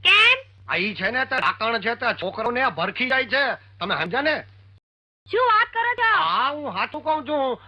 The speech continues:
Speaker 2: આ ગઈકાલે જ કેતરબેન નો છોકરો આખે આખો ભરખી ગઈ. આ તો તમારો ને મારો દિયર ભોજાઈનો સંબંધ રહ્યો ને, એટલે હું તમને કેવા આવ્યો છું. હમણાં આવશે ઈ રામભાઈ અને તમારે તમારો છોકરો ભરખાવવા દેવો હોય તો દેજો,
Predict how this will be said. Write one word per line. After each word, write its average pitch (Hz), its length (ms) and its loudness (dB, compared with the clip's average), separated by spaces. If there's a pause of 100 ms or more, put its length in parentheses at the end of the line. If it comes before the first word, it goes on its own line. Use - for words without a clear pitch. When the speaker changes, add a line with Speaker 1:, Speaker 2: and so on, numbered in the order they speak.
Speaker 2:
આ 202 100 2
ગઈકાલે 262 440 -2
જ 196 40 -14
કેતરબેન 262 480 -2
નો 262 100 -6
છોકરો 254 400 -2
આખે 254 240 0
આખો 226 280 0
ભરખી 233 340 0
ગઈ. 277 260 -2 (280)
આ 127 80 -4
તો 202 120 -6
તમારો 135 380 -4
ને 214 80 -6
મારો 160 340 0
દિયર 160 240 -2
ભોજાઈનો 165 460 -2
સંબંધ 175 320 -2
રહ્યો 269 200 0
ને, 285 240 2 (180)
એટલે 285 240 -2
હું 220 120 -2
તમને 254 280 -6
કેવા 262 340 -2
આવ્યો 214 360 2
છું. 165 220 -8 (180)
હમણાં 320 400 2
આવશે 320 360 -2
ઈ - 20 -2
રામભાઈ 254 580 0 (180)
અને 262 160 -6
તમારે 285 360 -2
તમારો 269 340 -2
છોકરો 262 400 -2
ભરખાવવા 247 560 -2
દેવો 302 260 0
હોય 180 140 -4
તો 185 180 -8
દેજો, 311 600 0